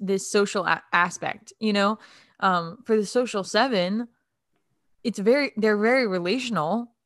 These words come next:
but that doesn't mean that they're a two. It doesn't mean that they're fearing this rejection. It's just this gluttonous of, like, "Let me collect all the people."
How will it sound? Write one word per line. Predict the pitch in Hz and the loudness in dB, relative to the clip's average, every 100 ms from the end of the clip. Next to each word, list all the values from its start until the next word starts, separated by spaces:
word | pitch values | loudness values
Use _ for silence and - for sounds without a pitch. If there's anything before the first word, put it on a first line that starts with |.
| _ _ | _ _
but | 226 | -2
that | 285 277 | 0 0
doesn't | 247 226 | 0 -2
mean | 196 196 214 220 208 - | 0 2 2 2 0 -4
that | 190 185 | -8 -2
they're | 185 | 0
a | 170 | 0
two. | - 247 | -2 -4
It | - | 0
doesn't | 208 220 202 | 0 2 2
mean | 214 214 | 2 2
that | 208 | 0
they're | 185 170 | -4 -8
fearing | - 190 196 | -4 -2 -2
this | 185 175 | -4 -6
rejection. | 175 165 185 - 156 - | -8 -6 -8 -8 -12 -10
It's | 190 - | -10 -10
just | - 196 - | -4 -4 -2
this | 185 - | -10 -8
gluttonous | - 170 175 190 185 170 175 | -10 -4 -2 -2 -6 -8 -8
of, | 180 | -8
like, | 175 - | -8 -4
"Let | 190 | -4
me | 196 | -4
collect | 190 185 - | -2 -4 -2
all | 160 | -4
the | 160 | -4
people." | - 220 - - | -8 -6 -8 -12